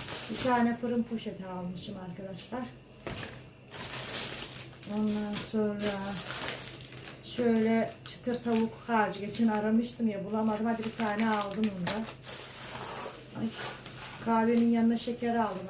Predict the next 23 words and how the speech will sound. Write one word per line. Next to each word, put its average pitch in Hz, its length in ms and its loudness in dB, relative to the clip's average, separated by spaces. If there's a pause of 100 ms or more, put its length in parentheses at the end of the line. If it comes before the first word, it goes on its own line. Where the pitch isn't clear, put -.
arkadaşlar. 214 480 -8 (160)
Şöyle 196 280 -8
çakıl 208 200 -8 (100)
taşı 180 280 -8
yani. 175 380 -2 (1200)
Ondan 202 280 -2 (100)
sonra 208 120 0
bir 214 120 -2
tane 214 320 4
daha 196 220 0
kahve 202 320 -2
aldım 202 420 -2 (440)
arkadaşlar. 180 580 -6 (1080)
Kahvesi. 190 480 -2
Şunlar 214 500 2
da 208 100 2
şöyle 196 420 -4
biliyorsunuz 190 640 -6 (480)
süt - 180 -14
dilimi. 180 420 -2 (1200)
Şöyle 214 280 2
iki - 240 -6
tane 196 420 -2